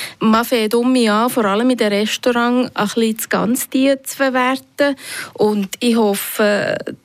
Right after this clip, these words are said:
dass man auch so ein bisschen um mich auf den Geschmack kommt von der Kuttel. Und einfach als mal zu wagen,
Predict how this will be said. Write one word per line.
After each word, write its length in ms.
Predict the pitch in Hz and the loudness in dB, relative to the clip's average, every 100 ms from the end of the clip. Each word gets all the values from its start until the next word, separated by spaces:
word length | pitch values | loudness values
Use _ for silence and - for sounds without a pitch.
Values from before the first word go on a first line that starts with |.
| _ | _
dass 260 | - 208 - | -2 -2 0
man 220 | 202 190 | 0 0
auch 140 | 180 | -2
so 480 | 180 202 202 208 214 - | 0 2 2 2 0 -2
ein 80 | 190 | -2
bisschen 220 | 214 196 | 0 2
um 80 | 208 | 2
mich 80 | 220 | 0
auf 100 | - | -2
den 100 | 175 | -4
Geschmack 340 | - 180 196 | 0 0 -2
kommt 360 | - - 262 - | -8 -4 -4 -2
von 120 | 269 | -2
der 100 | 294 | 0
Kuttel. 440 | - 349 - 196 196 - - - | -2 -4 -2 -2 -2 -6 -8 0
Und 320 | 254 190 - - | 2 2 -2 -6
einfach 300 | 185 170 143 | -4 -4 -6
als 100 | - | -2
mal 340 | 165 165 175 190 | 0 2 0 -2
zu 180 | - 180 | -4 0
wagen, 540 | 160 160 175 202 190 | 2 2 0 0 -2